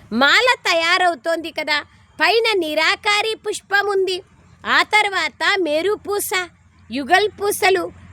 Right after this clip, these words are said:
శివబాబా కింద వీరు నిల్-, శివబాబా, శివబాబా కింద వీరు నిల్చున్నారు. మమా బాబాలు, జగత్పిత, జగత్-, జగతంబ సరస్వతి.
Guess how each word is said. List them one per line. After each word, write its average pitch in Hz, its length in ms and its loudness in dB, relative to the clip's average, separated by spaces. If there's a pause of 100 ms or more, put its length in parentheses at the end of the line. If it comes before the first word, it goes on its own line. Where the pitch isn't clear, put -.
(100)
శివబాబా 349 560 4
కింద 285 360 -8 (600)
వీరు 320 240 0
నిల్-, 262 640 -6
శివబాబా, 294 800 0 (800)
శివబాబా 339 540 2
కింద 381 280 -4 (120)
వీరు 392 260 0
నిల్చున్నారు. 311 840 -2
మమా 240 360 -2
బాబాలు, 196 480 -2 (280)
జగత్పిత, 403 800 0
జగత్-, 220 680 -8 (220)
జగతంబ 269 680 -2 (720)
సరస్వతి. 262 640 0